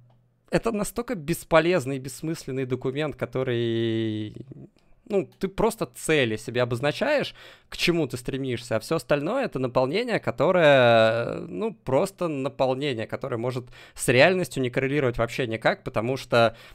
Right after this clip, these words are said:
две тысячи двадцатый год — год коронавируса, и всё, что писалось с, с, с, э, надеждой на то, что исполнится, абсолютно пошло по,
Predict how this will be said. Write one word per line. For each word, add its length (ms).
две 200
тысячи 440
двадцатый 640
год — 360
год 340
коронавируса, 840
и 180
всё, 240
что 180
писалось 680
с, 80
с, 300
с, 120
э, 420
надеждой 480
на 100
то, 100
что 180
исполнится, 560
абсолютно 380
пошло 500
по, 640